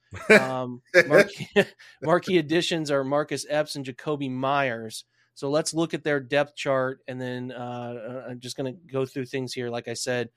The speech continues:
Speaker 2: uh, as quickly as I possibly can on these teams. So,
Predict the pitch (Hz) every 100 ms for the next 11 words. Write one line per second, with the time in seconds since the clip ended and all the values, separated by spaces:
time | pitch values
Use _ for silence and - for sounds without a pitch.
0 | _ _ _ 120 123 127 - 147 143 131
1 | 127 - 120 - 120 - 127 123 120 120
2 | - 127 120 - 135 127